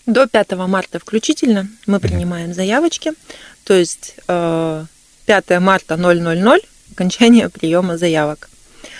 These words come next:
Speaker 2: Мгм.
Speaker 1: А, то есть времени ещё достаточно.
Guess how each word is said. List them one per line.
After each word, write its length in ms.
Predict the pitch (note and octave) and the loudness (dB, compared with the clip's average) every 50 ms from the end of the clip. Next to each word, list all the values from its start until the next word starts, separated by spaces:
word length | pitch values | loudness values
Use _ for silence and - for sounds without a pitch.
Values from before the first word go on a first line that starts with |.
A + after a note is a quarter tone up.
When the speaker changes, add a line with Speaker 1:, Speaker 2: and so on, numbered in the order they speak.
| - - | -6 -2
Speaker 2:
Мгм. 120 | B2 F#2+ F#2 | 0 0 2
Speaker 1:
А, 480 | - F3 F3 F3 F3 E3+ E3+ E3 E3+ E3 - | 2 2 2 2 2 0 0 -2 -4 -4 -2
то 80 | - | -2
есть 160 | F#3 F3 - | -2 0 2
времени 400 | - G#3 G3+ G3 F#3 F3 E3+ D#3+ D#3+ | 2 2 2 2 0 0 -2 -4 -4
ещё 260 | E3 - - - E3 | -6 -6 -4 -4 -4
достаточно. 680 | D#3 E3 F3 - - G#3+ B3+ F4 D#4+ - - D#4+ D#4 D#4 | -4 -4 -4 0 0 2 2 2 0 0 0 0 0 0